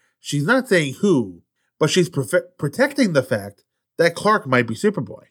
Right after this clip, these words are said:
She's willing to protect that fact from others, but she still wants him to know that she knows. And maybe he wants her to feel that he can trust her. So, uh,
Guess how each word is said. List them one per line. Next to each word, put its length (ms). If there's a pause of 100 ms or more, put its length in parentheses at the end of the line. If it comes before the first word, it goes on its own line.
(300)
She's 220
willing 340
to 140
protect 440
that 220
fact 280
from 160
others, 460 (400)
but 120
she 80
still 240
wants 320
him 320
to 240 (340)
know 400
that 480 (380)
she 220
knows. 400 (420)
And 100
maybe 160
he 140
wants 260
her 100
to 80
feel 420
that 280 (400)
he 200
can 120
trust 280
her. 60 (420)
So, 400
uh, 400